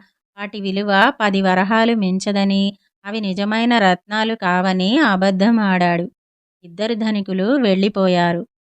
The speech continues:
తర్వాత వసంతుడికి పదివేల వరహాలు అందాయి. వాటిని అతను విందులకు, విలాసాలకు ఖర్చు పెట్టాడు.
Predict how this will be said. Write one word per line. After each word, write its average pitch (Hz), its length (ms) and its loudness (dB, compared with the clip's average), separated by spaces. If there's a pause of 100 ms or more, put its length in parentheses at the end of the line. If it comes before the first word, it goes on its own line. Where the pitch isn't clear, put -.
తర్వాత 208 420 -4
వసంతుడికి 220 1000 -2
పదివేల 196 500 2
వరహాలు 190 540 2
అందాయి. 185 640 0 (420)
వాటిని 214 520 -8
అతను 214 400 -2
విందులకు, 208 720 0
విలాసాలకు 202 840 0
ఖర్చు 190 380 -6
పెట్టాడు. 175 500 -6